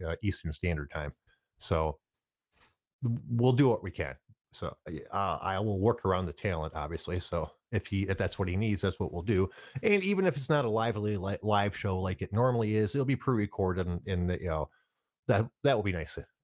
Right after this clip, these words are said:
regardless. So anyways, that's what's going on with that. Once again, I'm sorry it didn't work out last night. Uh,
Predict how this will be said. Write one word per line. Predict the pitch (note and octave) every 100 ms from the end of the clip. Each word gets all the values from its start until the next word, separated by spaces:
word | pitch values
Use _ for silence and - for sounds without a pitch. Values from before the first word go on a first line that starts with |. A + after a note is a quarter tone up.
| _ -
regardless. | F#2+ F2+ D#2 - - - - _ -
So | - A3
anyways, | D#3 C3+
that's | D3
what's | D3 -
going | C3+
on | B2
with | A#2 A#2+
that. | A2 G#2+
Once | A#2+ B2
again, | A#2+ G#2+
I'm |
sorry | - A2 G#2
it |
didn't | G#2+ G2+
work | G2+ G2+
out | -
last | F#2+ F2+ -
night. | F2 F2 -
Uh, | E2+